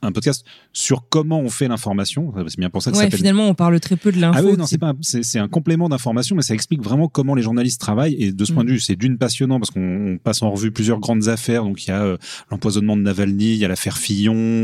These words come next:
Speaker 1: euh, il y a,
Speaker 2: Mm.
Speaker 1: euh, je sais plus, il y en a quatre ou cinq, euh, qui se suivent et c'est, enfin, voilà, ça se dévore, euh, on peut les binger tellement, tellement ça reste passionnant, même si c'est là que c'est intéressant, c'est que le, l'événement dont ça, dont ça parle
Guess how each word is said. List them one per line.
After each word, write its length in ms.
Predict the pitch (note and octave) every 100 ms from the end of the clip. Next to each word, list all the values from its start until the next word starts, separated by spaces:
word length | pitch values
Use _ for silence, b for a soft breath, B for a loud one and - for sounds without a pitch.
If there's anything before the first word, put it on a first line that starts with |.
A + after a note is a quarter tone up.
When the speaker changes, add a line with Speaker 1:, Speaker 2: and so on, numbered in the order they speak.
| G#2
Speaker 1:
euh, 380 | F#2 F#2 F#2 F2+ B B B -
il 120 | G2
y 60 | E3
a, 180 | F#2+
Speaker 2:
Mm. 40 | F#2+
Speaker 1:
euh, 100 | F2
je 100 | D#2
sais 140 | -
plus, 120 | -
il 20 | F#2+
y 40 |
en 40 |
a 80 | E2+
quatre 220 | - F#2+ G2
ou 40 |
cinq, 300 | - A2 G2
euh, 140 | F#2 F2+
qui 120 | F#2
se 120 | -
suivent 280 | F#2 B2+ G#2
et 20 |
c'est, 240 | - G2 F#2+
enfin, 240 | - F2
voilà, 200 | F2+ F2+
ça 140 | -
se 60 | F#2
dévore, 380 | G2 G#2 A#2 G#2
euh, 160 | F2 E2 D#2 _ _ _ _ _ - -
on 60 |
peut 100 | A2
les 120 | G#2 G2
binger 340 | G#2 G#2 A#2+
tellement, 420 | G#2+ F#2 G2 F#2+
tellement 260 | E2 G2 A2+
ça 140 | -
reste 220 | G2+ A#2+
passionnant, 400 | - A#2 B2 C3+
même 160 | D3+ B2
si 240 | - D#3 B2 B B B
c'est 240 | - A#2
là 120 | C3
que 80 | C3
c'est 80 | G#2+
intéressant, 360 | G2+ G#2+ A2 D#3+
c'est 140 | A#2
que 160 | A2+ G2+ B B -
le, 320 | G#2 G#2 G2+
l'événement 580 | A2 B2+ C3+ C#3 C#3+ B2
dont 220 | G#2+ A#2
ça, 300 | - F#2+ F#2
dont 120 | F#2+
ça 140 | -
parle 320 | A2+ A#2+ G#2